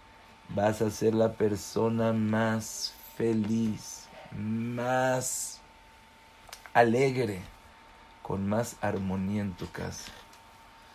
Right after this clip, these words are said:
Y eso no depende de nadie, sino solamente de ti. Akadosh Baruj Hu dijo,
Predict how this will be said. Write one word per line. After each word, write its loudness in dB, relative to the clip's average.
Y 0
eso -2
no 0
depende -2
de -2
nadie, -2
sino -6
solamente -2
de -6
ti. -6
Akadosh 0
Baruj 0
Hu -2
dijo, -6